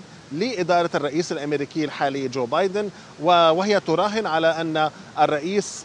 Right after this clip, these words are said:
آه، المقبل إذا كان، آه، ترامب سوف يمنحها المزيد من ال-، من الحرية لقصف ما تشاء ولقتل من تشاء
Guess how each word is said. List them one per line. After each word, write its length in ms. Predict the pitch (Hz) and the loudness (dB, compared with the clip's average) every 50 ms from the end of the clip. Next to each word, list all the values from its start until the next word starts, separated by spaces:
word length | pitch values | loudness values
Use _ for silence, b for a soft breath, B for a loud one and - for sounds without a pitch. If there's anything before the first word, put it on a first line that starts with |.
| - - | -8 0
آه، 600 | 156 160 156 151 151 147 143 143 143 139 135 147 | 2 4 6 6 6 6 6 6 4 4 4 2
المقبل 460 | 151 147 170 226 - - 151 160 156 | 2 2 0 -2 -2 -2 -2 -2 0
إذا 340 | 143 151 139 156 151 147 143 | 0 2 4 4 6 4 4
كان، 240 | 135 - 165 160 156 | 2 2 2 2 4
آه، 440 | 151 151 160 147 147 151 147 139 135 - | 4 4 4 4 4 2 2 2 2 0
ترامب 220 | - 226 277 262 214 - B B B B 156 | 2 2 2 2 0 -4 B B B B 0
سوف 260 | - 208 196 160 - | 2 2 2 4 2
يمنحها 640 | 190 185 175 165 165 185 165 - 175 185 170 151 | 2 2 2 2 2 0 0 2 2 2 2 2
المزيد 540 | 160 165 165 156 143 135 190 247 269 233 165 139 B B B B - | 0 0 0 -2 -2 -2 -2 -4 -4 -4 -6 -10 B B B B -8
من 360 | 151 185 214 214 196 185 185 165 151 | -4 -2 -2 -2 -2 -4 -6 -2 0
ال-، 1200 | 165 170 165 165 160 156 156 151 147 147 143 143 143 143 135 135 135 131 127 127 127 127 127 127 123 123 139 156 165 156 | 2 2 2 2 2 2 4 4 6 6 6 6 6 6 6 4 4 4 2 2 0 0 -2 -4 -6 -8 -12 -12 -8 -6
من 140 | 160 185 196 | -2 2 4
الحرية 760 | 180 165 - - - 170 165 202 269 254 190 160 151 170 190 B B B B B - 156 170 | 4 4 2 2 0 0 0 0 -2 -2 0 2 2 2 2 B B B B B -6 0 2
لقصف 1160 | 202 202 196 190 190 180 151 160 156 143 - - - - - - - 220 220 - - - - - | 4 4 4 4 2 2 2 2 2 2 0 -6 -20 -20 -6 2 4 4 4 4 0 -8 -8 -4
ما 160 | 175 175 175 165 | 0 0 2 2
تشاء 440 | - 170 - - 202 226 240 202 | 2 0 0 2 4 4 4 4
ولقتل 920 | 170 156 156 151 147 151 151 147 143 143 156 147 - 214 214 - 196 185 170 | 4 4 4 6 6 6 4 4 2 0 -2 -2 0 -2 -2 0 -2 -4 -4
من 180 | 160 160 151 | -4 -4 -2
تشاء 360 | 135 156 143 - 214 233 220 | -4 -4 -2 0 0 0 -2